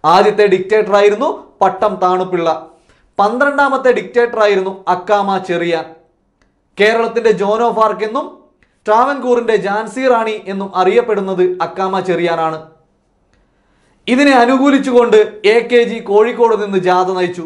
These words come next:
കോൺഗ്രസ് ആണ് അനുഭാവം പ്രകടിപ്പിച്ചത്. കോൺഗ്രസിന്റെ ഭാഗമായിട്ട് എ കെ ജി കോഴിക്കോട് നിന്ന് ജാഥ നയിച്ചു. പന്ത്രണ്ടാമത്തെ ഡിക്റ്റേറ്ററായിരുന്നു അക്കാമ ചെറിയാൻ. ഇതിന്റെ ഭാഗമായി രാജധാനി മാർച്ച്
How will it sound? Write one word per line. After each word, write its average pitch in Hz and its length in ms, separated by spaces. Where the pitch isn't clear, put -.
കോൺഗ്രസ് 226 580
ആണ് 190 340
അനുഭാവം 190 580
പ്രകടിപ്പിച്ചത്. 175 600
കോൺഗ്രസിന്റെ 190 540
ഭാഗമായിട്ട് 196 840
എ 233 160
കെ 247 220
ജി 214 100
കോഴിക്കോട് 220 600
നിന്ന് 190 160
ജാഥ 175 400
നയിച്ചു. 160 260
പന്ത്രണ്ടാമത്തെ 240 760
ഡിക്റ്റേറ്ററായിരുന്നു 208 920
അക്കാമ 196 420
ചെറിയാൻ. 170 440
ഇതിന്റെ 190 200
ഭാഗമായി 196 500
രാജധാനി 196 640
മാർച്ച് 202 340